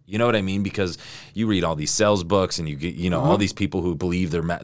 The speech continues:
Speaker 1: like, these master salespeople, but I, I, more recently, I've kind of taken a step back and I've been like, "Okay, so what is the sales process? What, what is it that you're doing when you're selling?"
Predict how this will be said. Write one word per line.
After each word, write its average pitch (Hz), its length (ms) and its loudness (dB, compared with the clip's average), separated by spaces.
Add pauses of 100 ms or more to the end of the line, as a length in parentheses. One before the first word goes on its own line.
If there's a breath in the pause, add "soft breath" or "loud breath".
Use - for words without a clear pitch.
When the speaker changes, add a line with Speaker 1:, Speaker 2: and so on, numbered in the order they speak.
Speaker 1:
like, 82 220 -6
these 82 160 -8
master 82 460 -2
salespeople, 82 720 -4
but 78 320 -4 (580 soft breath)
I, 95 140 0
I, 92 120 -2
more 98 240 2
recently, 95 400 0
I've 82 100 -4
kind 90 140 -4
of 82 80 -6
taken 85 260 -4
a 78 40 -8
step 69 280 -6
back 85 380 -4
and 78 80 -6
I've 73 60 -8
been 78 160 -6
like, 76 160 -8
"Okay, 87 180 -4
so 80 140 -2
what 101 280 -2
is 92 300 -4
the 80 100 -4
sales 78 320 -6
process? 73 480 -8
What, 85 260 -4
what 98 200 2
is 127 180 2
it 98 140 0
that 98 60 -2
you're 90 160 -4
doing 85 280 -2
when 78 120 -4
you're 73 100 -6
selling?" 57 420 -8